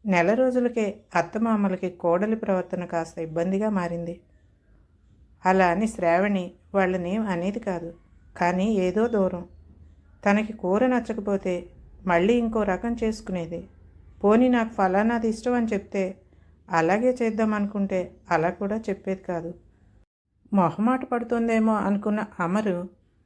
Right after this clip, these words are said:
శ్రావణి, రోజు మనిద్దరం కలిసి వంట చేద్దామా? నీతో గడిపినట్టు ఉంటుందంటే సరేనంది శ్రావణి.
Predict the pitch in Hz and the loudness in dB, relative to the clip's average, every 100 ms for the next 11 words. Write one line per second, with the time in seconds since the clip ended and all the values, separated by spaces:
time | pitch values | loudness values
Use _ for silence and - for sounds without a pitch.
0 | _ - 175 170 190 208 285 - _ _ | _ 0 2 4 2 0 -4 -6 _ _
1 | - 180 220 269 247 202 170 208 247 240 | -2 2 2 2 2 2 0 0 0 0
2 | 226 190 175 - 226 214 202 196 277 - | -2 -4 -4 -4 -4 -2 0 0 -4 -8
3 | _ - - - 190 220 254 220 202 233 | _ -20 -14 -2 -2 2 2 2 0 0
4 | 240 233 214 208 202 185 185 175 175 170 | -4 -2 -6 -2 -2 -4 -4 -8 -4 -2
5 | 185 202 185 196 - 175 165 170 | 0 0 -2 -4 -6 -4 -4 -4